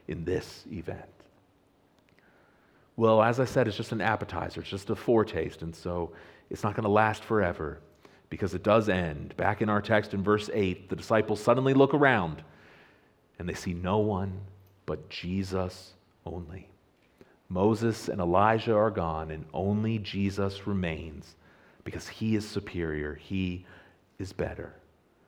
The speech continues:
Moses wrote the law. The law had a purpose. Elijah was one of the greatest prophets. The prophets and their work had a purpose, but those men and their works, their purpose was to point to someone else.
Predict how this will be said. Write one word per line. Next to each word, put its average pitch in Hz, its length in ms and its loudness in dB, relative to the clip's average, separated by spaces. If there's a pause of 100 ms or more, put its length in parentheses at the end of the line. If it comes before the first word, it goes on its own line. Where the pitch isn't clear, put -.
(440)
Moses 117 420 4
wrote 123 220 6
the 127 80 6
law. 120 360 6
The 92 100 0
law 113 320 10
had 131 200 6
a 127 60 4
purpose. 127 600 0 (260)
Elijah 131 580 8
was 131 220 4
one 135 100 0
of 135 60 2
the 131 60 4
greatest 131 420 4
prophets. 135 560 2
The 107 120 0
prophets 135 500 4
and 139 100 0
their 139 120 6
work 139 260 6
had 131 220 2
a 127 40 2
purpose, 131 460 2
but 101 180 -6
those 151 460 6 (420)
men 151 340 0
and 113 140 -2
their 113 140 4
works, 151 600 2 (300)
their 104 140 0
purpose 156 540 -6
was 120 200 -6
to - 80 -6
point 131 420 -6
to 113 80 -14
someone 107 420 -6
else. 82 480 -12